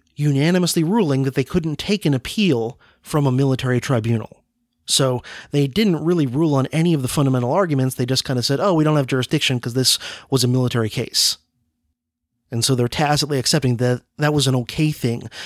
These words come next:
for Lincoln and his military people in Ohio to do, to arrest this civilian politician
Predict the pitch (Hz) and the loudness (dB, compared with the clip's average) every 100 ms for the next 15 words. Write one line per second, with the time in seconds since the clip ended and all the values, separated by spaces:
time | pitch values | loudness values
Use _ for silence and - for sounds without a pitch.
0 | - - - 131 120 135 131 127 120 120 | -18 -10 0 2 4 2 4 2 2 0
1 | 117 120 117 127 131 131 120 117 139 123 | 0 0 2 2 2 2 -2 -2 -6 -2
2 | 117 117 107 127 120 110 110 147 180 113 | -2 -2 -2 0 0 -2 -2 0 0 -2
3 | - - - - _ - 127 110 107 101 | -10 -20 -20 -20 _ -2 0 0 -2 -6
4 | _ - 127 123 139 131 - - - _ | _ 0 2 2 2 2 0 -2 -6 _
5 | _ - 131 123 - - - - 151 131 | _ -2 0 2 2 0 0 0 2 2
6 | 135 131 117 - - _ - 147 131 - | 2 0 -2 -8 -18 _ -2 2 2 2
7 | 208 - - - | 0 0 -4 -10